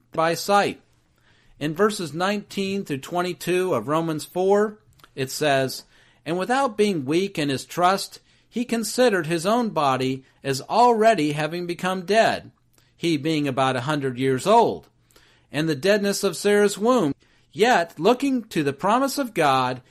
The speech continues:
he was not divided in his mind by unbelief, but he grew strong in his trust, giving glory to God, being fully convinced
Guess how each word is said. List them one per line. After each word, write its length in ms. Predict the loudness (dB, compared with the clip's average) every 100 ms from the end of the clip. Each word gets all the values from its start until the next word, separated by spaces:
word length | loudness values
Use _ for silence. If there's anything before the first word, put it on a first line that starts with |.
| _
he 160 | -6 -2
was 220 | 0 0
not 280 | 0 0 -2
divided 520 | -4 0 4 4 2
in 160 | 0 0
his 180 | -2 0
mind 440 | 2 2 0 -2
by 200 | -2 -2
unbelief, 760 | 0 0 2 0 0 -2 -6 _ _ _ 0
but 160 | 2 2
he 100 | 0
grew 320 | 0 0 0
strong 760 | -4 -2 4 6 6 4 2
in 120 | -2 -2
his 160 | -4
trust, 560 | 0 2 2 0 -12 -16 _ _ _
giving 340 | -4 -2 -2 -2
glory 480 | 2 4 4 0
to 140 | -4 0
God, 500 | 4 6 4 2 -6 _ _ _ _ -20 _ _ 0
being 260 | 4 4
fully 720 | 0 -4 2 4 4 2 0 0
convinced 920 | 0 0 2 4 4 2 -4 -10